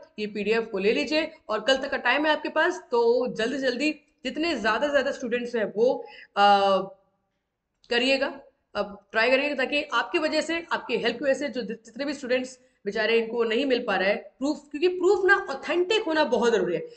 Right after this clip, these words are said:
ऐसा नहीं कि आप कुछ भी लगा दो और वो लोग, वो लोग मान लेंगे। अगर आपके पास authentic proof है तो बिल्कुल लगाइए। और ये तीन number, अ,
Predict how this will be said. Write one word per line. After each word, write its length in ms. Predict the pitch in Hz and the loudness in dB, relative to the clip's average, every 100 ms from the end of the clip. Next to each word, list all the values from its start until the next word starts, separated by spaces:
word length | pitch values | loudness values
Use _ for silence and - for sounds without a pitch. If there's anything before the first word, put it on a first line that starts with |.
| - _ - | -20 _ 0
ऐसा 260 | 302 330 | 2 2
नहीं 140 | 381 381 | 0 2
कि 60 | |
आप 120 | 381 | 2
कुछ 180 | 381 359 | 2 2
भी 100 | 320 | 2
लगा 260 | 330 285 277 | 2 2 2
दो 100 | 285 | 4
और 240 | 285 269 | 4 4
वो 120 | 247 | 4
लोग, 140 | 269 254 | 2 2
वो 220 | - 226 | -2 -2
लोग 160 | 233 226 | 0 0
मान 180 | 214 | -2
लेंगे। 260 | 220 190 180 - - - | -2 -2 -4 -8 -12 -2
अगर 180 | 226 233 | 0 0
आपके 200 | 233 247 | -2 -2
पास 140 | 247 | -4
authentic 460 | - 208 214 269 - | -4 -4 -4 -6 -6
proof 240 | 285 294 | -4 0
है 340 | 381 392 - - | 0 0 -8 -2
तो 140 | 220 | -2
बिल्कुल 300 | 170 - 339 | 0 0 2
लगाइए। 480 | 320 320 359 392 - - | 2 4 2 0 -8 0
और 180 | 208 208 | 2 2
ये 200 | 208 240 | 0 -2
तीन 320 | - 320 320 | -2 0 0
number, 300 | 262 214 262 269 _ _ _ | 0 -2 -4 -4 _ _ _
अ, 460 | 202 208 202 202 | -2 2 2 2